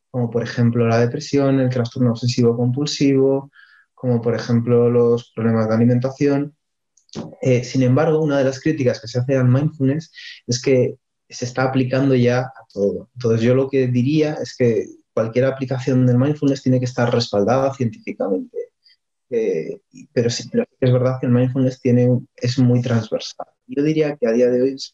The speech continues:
es especialmente útil, sobre todo en esta sociedad y en esta vida en la que estamos hiperestimulados y hiperexigidos por la capacidad de poder parar, poder también recuperarnos y poder,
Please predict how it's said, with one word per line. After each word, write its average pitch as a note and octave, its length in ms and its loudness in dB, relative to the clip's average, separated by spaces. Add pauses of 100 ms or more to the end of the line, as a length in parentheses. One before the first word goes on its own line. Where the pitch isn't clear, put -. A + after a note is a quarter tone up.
(120)
es B2+ 280 -2
especialmente B2 680 2
útil, C#3 400 0
sobre A#2+ 200 0
todo B2 220 2
en B2 80 4
esta A#2+ 300 -2
sociedad B2 520 0
y B2 40 -4
en B2 60 2
esta A#2 200 -2
vida B2+ 380 2 (440)
en B2 100 -2
la A2+ 80 -2
que A2 60 -6
estamos B2 720 0
hiperestimulados B2+ 1120 0
y A#2+ 180 -6 (100)
hiperexigidos B2+ 920 0
por B2 160 -6
la A#2 100 0
capacidad A2+ 480 2
de B2+ 100 2
poder B2 360 0
parar, B2+ 440 -2 (140)
poder A#2+ 240 2
también B2+ 340 2
recuperarnos B2+ 960 -2 (380)
y B2+ 80 -8
poder, A#2+ 680 0